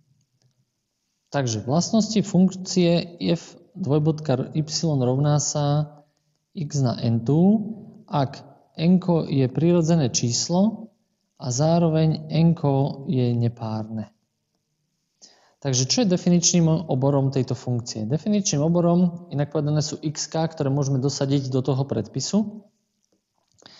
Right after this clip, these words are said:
A do, do, za to x-ko viem, vieme dosadiť čokoľvek. Vieme tam dať mínusové hodnoty, plusové hodnoty, nulové, zlomky, čokoľvek. Takže to bude celá množina reálnych čísel. Čo sa týka oboru hodnôt,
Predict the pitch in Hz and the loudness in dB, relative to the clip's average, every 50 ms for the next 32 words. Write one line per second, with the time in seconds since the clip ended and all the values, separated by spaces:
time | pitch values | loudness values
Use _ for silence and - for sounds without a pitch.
0 | - - - - _ _ _ _ - - - - 135 156 185 175 170 151 170 170 | -20 -20 -20 -20 _ _ _ _ -20 -12 -6 -2 0 2 2 2 2 2 2 2
1 | 165 160 135 175 196 - 151 170 190 190 - - - 190 160 151 165 165 160 156 | 2 2 0 0 0 0 -2 -2 -2 -2 -4 -4 -2 0 0 2 2 2 2 0
2 | 160 160 160 147 147 143 151 175 180 175 156 160 160 - 165 160 165 156 - - | -2 -2 -2 0 2 2 2 4 4 2 2 0 0 -2 -2 -2 -2 -2 -4 -10
3 | 123 - - - 127 131 117 101 98 - - - _ - 120 127 135 123 131 131 | -12 -14 -10 -6 -4 -4 -4 -4 -8 -12 -14 -20 _ -10 -6 -6 -6 -6 -6 -6
4 | 127 120 113 113 117 127 135 139 131 120 - 135 127 120 110 113 120 120 113 120 | -6 -4 -4 -2 -2 0 0 0 -2 -2 -4 -6 -8 -8 -8 -8 -8 -10 -10 -10
5 | 123 - - - 131 127 - - 127 120 110 117 120 117 110 - - 110 117 131 | -12 -14 -10 -10 -10 -8 -8 -8 -8 -8 -8 -6 -8 -8 -10 -10 -10 -6 -4 0
6 | 135 131 120 113 110 110 107 107 117 131 131 127 - - - 110 101 - 147 139 | 0 0 0 0 0 -2 -2 0 0 0 0 0 -2 -4 -10 -12 -10 -10 -10 -8
7 | - 117 107 107 117 143 - - _ _ _ _ - _ _ - - - - _ | -8 -6 -4 -4 -4 -4 -4 -8 _ _ _ _ -20 _ _ -20 -20 -20 -20 _
8 | _ _ _ _ _ _ 131 135 135 123 123 131 139 139 - 170 156 - 160 160 | _ _ _ _ _ _ -4 -2 -2 0 0 2 0 0 -2 -4 -4 -4 -2 0
9 | 160 151 151 151 143 151 - - 180 170 160 151 147 156 147 143 151 143 135 123 | 0 0 0 0 0 0 0 0 0 2 2 2 2 2 2 2 2 2 2 0
10 | 117 113 117 117 123 120 117 - - 117 104 - - - - - _ _ _ _ | 0 0 0 0 -2 -2 -4 -6 -8 -6 -8 -8 -10 -12 -16 -18 _ _ _ _
11 | _ _ _ _ _ _ _ _ _ - - 170 165 - 196 196 214 196 - - | _ _ _ _ _ _ _ _ _ -10 -6 -4 -2 -2 -2 -2 -2 -2 -2 -2
12 | - - 165 175 196 202 214 160 127 123 120 123 127 135 151 185 214 - | -2 0 0 2 2 2 2 2 2 2 2 2 2 4 4 4 2 0